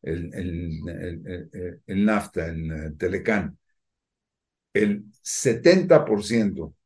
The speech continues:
de las importaciones de México venían de los Estados Unidos. En este momento es el cuarenta y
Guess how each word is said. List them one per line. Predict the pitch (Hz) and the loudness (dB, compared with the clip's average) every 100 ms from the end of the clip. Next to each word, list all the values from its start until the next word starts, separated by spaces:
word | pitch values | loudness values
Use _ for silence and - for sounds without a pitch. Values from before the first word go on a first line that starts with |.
| _ | _
de | 90 98 | -6 -2
las | 101 104 | -2 -2
importaciones | 98 101 101 104 120 139 151 143 - - _ | -2 -2 -2 -2 0 0 0 -2 -6 -14 _
de | - | -2
México | 101 131 131 - 147 143 - _ _ _ | 0 0 -2 -6 -2 -2 -6 _ _ _
venían | 104 107 110 113 117 117 107 - | -6 0 4 4 4 0 -4 -14
de | - | -10
los | 87 82 | -8 -8
Estados | 82 - 87 85 - | -8 -4 -4 -4 -8
Unidos. | 78 69 71 - - _ _ _ _ _ _ | -10 -10 -14 -18 -20 _ _ _ _ _ _
En | - | 0
este | 123 143 139 | 4 4 4
momento | 135 127 127 131 139 135 - - _ _ _ _ - | 2 2 2 2 2 0 -4 -18 _ _ _ _ -2
es | 113 110 - - | -2 -2 -6 -8
el | 98 95 | -6 -6
cuarenta | - 92 92 92 92 82 92 | -2 0 0 -2 -4 -4 -4
y | 90 90 | -4 -6